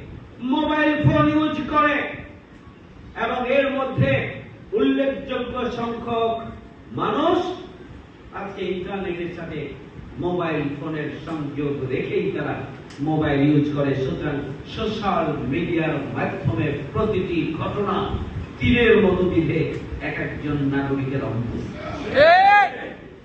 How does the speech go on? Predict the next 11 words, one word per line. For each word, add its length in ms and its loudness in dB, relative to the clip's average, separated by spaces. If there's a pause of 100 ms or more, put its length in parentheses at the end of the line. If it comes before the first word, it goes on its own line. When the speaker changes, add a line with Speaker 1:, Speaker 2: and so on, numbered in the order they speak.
(300)
Speaker 1:
সুতরাং 380 -6 (2250)
আজকে 260 0 (380)
বাংলাদেশের 600 2
যে 80 -4 (120)
সংকট, 400 0 (880)
আমি 140 0 (120)
কালকে 340 0 (680)
একটা 240 -6
বাজেট 320 2 (840)
বক্তৃতায় 540 2
বলছিলাম 400 2